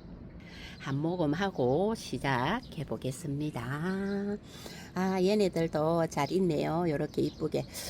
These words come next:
어, 그저께 처면을 한번 해줬더니 통통해졌어요, 아이들이. 살이,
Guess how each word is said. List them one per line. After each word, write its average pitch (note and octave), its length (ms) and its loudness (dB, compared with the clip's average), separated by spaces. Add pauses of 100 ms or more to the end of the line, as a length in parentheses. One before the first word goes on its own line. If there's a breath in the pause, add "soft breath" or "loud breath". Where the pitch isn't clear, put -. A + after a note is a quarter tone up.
(120)
어, F3+ 180 4
그저께 E3+ 600 6
처면을 G3 500 6
한번 D3+ 260 4
해줬더니 D3 840 4
통통해졌어요, F3+ 1120 2
아이들이. C3 520 -2
살이, C#3+ 440 0